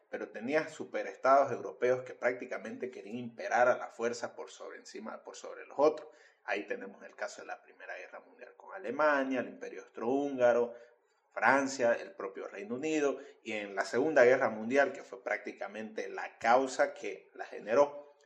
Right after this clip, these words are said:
Tras todos estos, estos conflictos bélicos, los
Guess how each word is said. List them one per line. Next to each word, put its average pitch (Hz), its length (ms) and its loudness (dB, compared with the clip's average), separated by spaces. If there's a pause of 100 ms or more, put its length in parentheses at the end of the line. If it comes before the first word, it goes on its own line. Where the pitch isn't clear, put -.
(120)
Tras 113 220 0
todos 147 260 8
estos, 131 460 -4
estos - 320 -8 (800)
conflictos 120 500 -2
bélicos, 120 640 4
los 98 140 -10